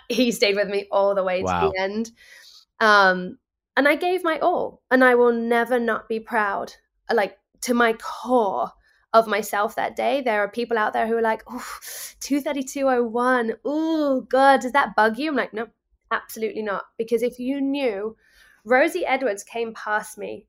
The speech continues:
Speaker 1: on the final ten meters of that race. I had nothing left. Like, if people know me, I give. I'm like, "Grit. I will claw to not have let her come past me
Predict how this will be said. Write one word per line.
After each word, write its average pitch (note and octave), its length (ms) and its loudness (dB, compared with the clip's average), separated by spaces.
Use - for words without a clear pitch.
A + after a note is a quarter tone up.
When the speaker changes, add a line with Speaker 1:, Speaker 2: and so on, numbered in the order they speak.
Speaker 1:
on A3 100 -4
the A3+ 100 -2
final A3 540 -4
ten B3+ 420 -2
meters A3 680 -6
of G3 160 -8
that F#3+ 240 -6
race. G3 640 -10
I C#4 100 2
had C4+ 220 -4
nothing A#3+ 1080 2
left. - 720 -6
Like, A3+ 320 0
if C#4 300 2
people D#4+ 300 -6
know A#3+ 240 0
me, D4 340 -4
I B3 160 6
give. F#3 400 0
I'm G#3+ 200 4
like, G3 240 -2
"Grit. B3+ 600 2
I G#3+ 140 4
will A3+ 240 0
claw D4+ 920 4
to B3 100 0
not A#3 320 2
have A3 120 -6
let G#3+ 200 4
her G3+ 160 0
come G#3 260 -8
past G#3 280 -4
me B3+ 280 -6